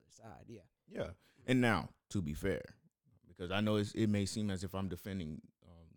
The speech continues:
Speaker 2: you know, the, the, the blowback. No, I'm just saying that Dave coulda did more due diligence. But
Speaker 1: Yeah.
Speaker 2: now that this, now that he's had this blowback,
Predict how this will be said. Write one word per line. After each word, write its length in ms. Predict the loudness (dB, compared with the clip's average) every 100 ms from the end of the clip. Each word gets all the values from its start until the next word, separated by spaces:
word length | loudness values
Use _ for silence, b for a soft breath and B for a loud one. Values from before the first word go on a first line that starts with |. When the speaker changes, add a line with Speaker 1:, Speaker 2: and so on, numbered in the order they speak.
| _ _ _ _ -8
Speaker 2:
you 100 | -4
know, 220 | -2 -4
the, 460 | -2 -2 -2 -6 -8 -12
the, 100 | -10 -8 -6
the 80 | -6
blowback. 600 | -2 0 2 0 0 -4 _ _ _ _ _ _
No, 400 | 4 8 8 8 4
I'm 160 | 2 4
just 200 | 2 2
saying 420 | 0 0 0 0
that 320 | 0 0 -2 -8 _ _ _ _ _ _ _ _ _ _ _ _ _ _ 0
Dave 380 | 6 8 8 4
coulda 280 | 0 0 0 -4 _ _ _ _ -18 0
did 220 | 4 6
more 240 | 6 2
due 180 | 0 -2
diligence. 640 | -4 -4 -4 -8 -14 -16 -4
But 220 | 4 4
Speaker 1:
Yeah. 60 | 4 -8 -12
Speaker 2:
now 380 | 0 6 6 6
that 360 | 6 4 4 -2
this, 240 | -2 -4
now 280 | -4 -2 0
that 160 | -2 -2
he's 200 | -4 -2
had 220 | -2 -2
this 120 | -6
blowback, 480 | -4 -2 0 -2